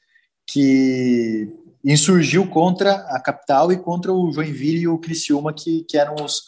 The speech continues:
os outros dois clubes, né, que, enfim, na junção de forças, na, na junção de clubes, acabou, acabaram sendo clubes já fortes desde de sua origem. O próprio Joinville tem, tem esse exemplo.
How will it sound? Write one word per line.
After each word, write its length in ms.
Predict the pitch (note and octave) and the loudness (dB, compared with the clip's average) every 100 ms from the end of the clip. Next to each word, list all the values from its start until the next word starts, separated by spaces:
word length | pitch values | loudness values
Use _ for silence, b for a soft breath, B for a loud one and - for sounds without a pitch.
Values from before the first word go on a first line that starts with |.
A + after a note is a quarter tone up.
| b b b _ | b b b _
os 120 | B2 | 4
outros 280 | C3 C3 C3+ | 6 6 4
dois 200 | B2+ C3 | 6 4
clubes, 400 | - A#2 C3 A#2 | 4 4 4 4
né, 120 | A#2+ | 0
que, 360 | A#2+ A#2 G#2+ G2+ | -2 2 2 2
enfim, 260 | G2+ A#2+ | 0 0
na 120 | G#2+ A#2+ | 2 2
junção 460 | B2 B2+ - D3 | 2 0 4 4
de 120 | C#3+ | 4
forças, 680 | C3+ - B2+ D3 C3 - A2 | 2 2 4 4 4 0 -6
na, 360 | A2+ A2+ A2+ A2+ | -4 -4 -4 -6
na 100 | A#2 | -8
junção 340 | A#2 A2+ C3+ | -8 -6 -4
de 100 | C#3 | -2
clubes, 280 | C3+ B2+ C3 | 0 2 4
acabou, 320 | C3+ C3+ B2 C3 - - | 4 2 2 2 0 -2
acabaram 360 | - C3+ B2+ | 2 2 2
sendo 400 | - - C3 B2+ B2+ B B _ - | 0 2 4 4 0 B B _ 0
clubes 280 | B2+ B2+ | 4 4
já 560 | B2 B2 C3 C3 A#2 G#2 - | 6 8 8 6 4 0 -4
fortes 400 | - C3 C3 C3 | 0 0 0 -6
desde 540 | A#2+ B2+ C3 C#3+ C3+ C3+ | -2 -2 -2 -2 -2 -2
de 140 | C3+ | -4
sua 200 | B2+ D3 | 0 0
origem. 340 | D#3+ C#3+ C3 | 2 0 -4
O 60 | A2 | -6
próprio 260 | B2 A#2+ B2+ | -8 -4 -4
Joinville 340 | B2 A#2 A#2+ | -4 -2 -4
tem, 360 | - B2+ B2 A#2 | -4 -4 -4 -6
tem 200 | - B2 | 2 4
esse 180 | A#2+ - | 6 6
exemplo. 380 | B2+ G#2+ G2+ | 6 4 -2